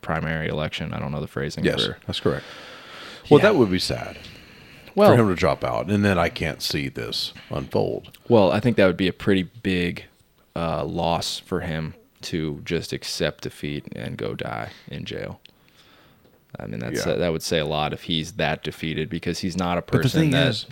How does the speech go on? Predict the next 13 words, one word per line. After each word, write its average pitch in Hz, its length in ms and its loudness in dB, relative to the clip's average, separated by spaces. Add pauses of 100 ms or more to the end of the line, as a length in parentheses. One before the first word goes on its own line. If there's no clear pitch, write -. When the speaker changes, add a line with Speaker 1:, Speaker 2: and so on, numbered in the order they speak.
Speaker 1:
that - 200 -6 (100)
Speaker 2:
I 90 80 -12
mean, 98 100 -6
Speaker 1:
takes 95 240 0
Speaker 2:
he, - 80 -8
Speaker 1:
losses. 78 540 -6 (320)
Speaker 2:
he 82 100 -8
pled 90 540 -2 (240)
not 76 340 -6 (140)
guilty. - 500 -8 (260)
I 90 140 -2
don't 87 300 -6 (500)
understand 87 1040 -2